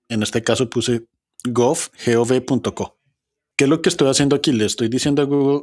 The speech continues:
"Déjeme ver por lo menos qué información tiene usted acerca del dominio gov punto co". Esto no significa que es lo único, que es todo lo que Google tiene.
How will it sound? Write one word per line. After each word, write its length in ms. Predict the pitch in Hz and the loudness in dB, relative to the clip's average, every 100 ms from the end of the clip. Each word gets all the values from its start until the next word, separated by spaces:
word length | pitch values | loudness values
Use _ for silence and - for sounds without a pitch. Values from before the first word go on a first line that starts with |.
| - | -6
"Déjeme 720 | 127 131 135 135 110 156 156 | -6 -2 2 2 2 0 0
ver 340 | 113 101 98 _ _ _ _ _ | 0 -2 -4 _ _ _ _ _
por 140 | 135 | -2
lo 80 | 120 | 0
menos 540 | 104 101 110 - - - _ _ _ _ | 0 -2 -4 -8 -12 -16 _ _ _ _
qué 100 | 131 | 0
información 840 | 123 139 139 127 - 110 113 - _ _ _ | 2 0 2 0 0 -2 -2 -6 _ _ _
tiene 380 | - 139 139 131 | -4 0 2 0
usted 300 | 123 - 117 | 0 0 0
acerca 440 | 117 117 113 123 | 2 0 -2 0
del 120 | 120 | 0
dominio 340 | 110 101 98 101 | 0 -2 -2 -4
gov 300 | 98 101 - | -4 -4 -4
punto 320 | 120 104 95 | -6 -6 -8
co". 200 | - - _ _ _ _ _ _ - | -10 -14 _ _ _ _ _ _ -2
Esto 280 | 139 - | 0 2
no 100 | 151 | 2
significa 540 | 160 165 160 - 113 123 | 2 2 2 0 -2 0
que 80 | 139 | -2
es 100 | 135 | 2
lo 140 | 135 | 2
único, 500 | 131 139 143 151 - _ _ | 2 0 -2 -6 -8 _ _
que 80 | - | -2
es 180 | 120 - | -2 0
todo 180 | 135 139 | 2 2
lo 160 | 151 | 2
que 120 | 147 | 0
Google 340 | 113 110 113 113 | -2 -2 -2 -6
tiene. 400 | - 117 95 | -4 -6 -6